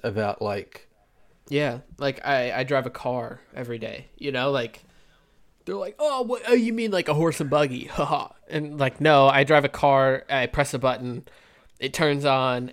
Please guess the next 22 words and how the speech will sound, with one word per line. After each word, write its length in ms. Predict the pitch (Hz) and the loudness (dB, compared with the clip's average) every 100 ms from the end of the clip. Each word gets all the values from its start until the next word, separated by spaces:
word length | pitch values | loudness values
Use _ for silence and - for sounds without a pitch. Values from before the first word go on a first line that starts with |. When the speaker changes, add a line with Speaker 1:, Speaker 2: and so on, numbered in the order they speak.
| - | -6
Speaker 2:
and 120 | 135 | -4
then 120 | 131 | 0
I 100 | 127 | 0
press 280 | 123 143 - | 0 -2 -2
another 260 | 131 131 127 | -2 -2 -2
button 220 | 131 123 | -2 -2
on 100 | 123 | -6
the 80 | 120 | -6
floor, 440 | - 127 123 123 | -4 -2 0 -2
and 160 | - 123 | -4 -4
it, 180 | 120 - - _ | -4 -10 -20 _
and 140 | 143 127 | -4 -4
it 160 | - | -6
takes 340 | - 147 - 143 | 0 0 0 -4
me 320 | 131 120 117 _ _ _ _ _ _ _ _ _ - | -2 -2 -6 _ _ _ _ _ _ _ _ _ -4
places 380 | 156 139 - 135 | 0 0 -2 -6
faster 640 | - 131 131 139 127 120 - - _ _ - _ | 0 0 0 -4 -6 -6 -10 -20 _ _ -20 _
than 280 | 165 135 127 | -6 -2 0
you 100 | 127 | -2
could 140 | 123 | -2
even 240 | 127 127 127 | -4 -2 -4
believe." 540 | 131 135 117 - - | -2 -2 -2 -8 -18